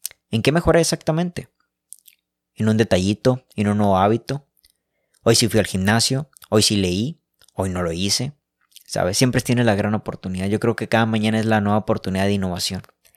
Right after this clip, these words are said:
y no nos damos cuenta. Creemos que una mañana, un, un nuevo día es otro día más y no. Es un día para innovar.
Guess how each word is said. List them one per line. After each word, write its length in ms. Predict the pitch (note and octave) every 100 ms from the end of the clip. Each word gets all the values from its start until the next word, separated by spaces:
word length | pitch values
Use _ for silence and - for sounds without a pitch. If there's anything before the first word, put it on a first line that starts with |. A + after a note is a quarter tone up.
| _ _
y 80 | A2+
no 100 | A2+
nos 100 | A2+
damos 220 | A2 G#2
cuenta. 380 | - G2+ G2 - - - - - -
Creemos 340 | A2+ A2+ B2
que 80 | A2+
una 120 | A2+
mañana, 580 | A2+ G2+ G#2+ A2 A2 -
un, 260 | G#2+ G#2+ -
un 80 |
nuevo 180 | A2+ A2
día 200 | G#2+ A2
es 120 | G#2+
otro 200 | A2 -
día 180 | G2+ G2
más 340 | F#2+ F#2 - - _ _
y 120 | F#2
no. 260 | F2 F#2 - - _ _ -
Es 160 | G#2
un 100 | G#2+
día 200 | G#2 G2
para 160 | F#2+ F#2+
innovar. 420 | F2 F2 F2+ -